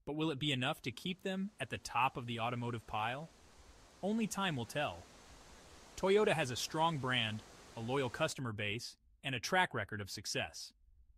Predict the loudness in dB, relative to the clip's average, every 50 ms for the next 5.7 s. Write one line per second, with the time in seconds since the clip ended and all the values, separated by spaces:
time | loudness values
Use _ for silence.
0 | -20 -16 -10 -8 -4 -4 -4 0 4 6 6 6 6 6 6 4 4 2 2 0
1 | 0 -2 -2 -4 -4 -4 -4 -2 -2 -2 -2 0 0 0 2 2 0 0 0 -4
2 | -6 -6 -4 -4 -2 2 2 2 2 2 0 -4 -6 -6 -4 -2 -2 -4 -4 -8
3 | -18 -20 _ _ _ -20 -20 -20 -8 -6 -2 0 0 4 4 4 6 6 4 2
4 | 0 -2 -6 -2 0 2 2 2 0 -2 -4 -6 -4 -4 -4 -4 -4 -2 0 0
5 | 0 0 -2 -2 0 2 4 6 6 6 4 2 -2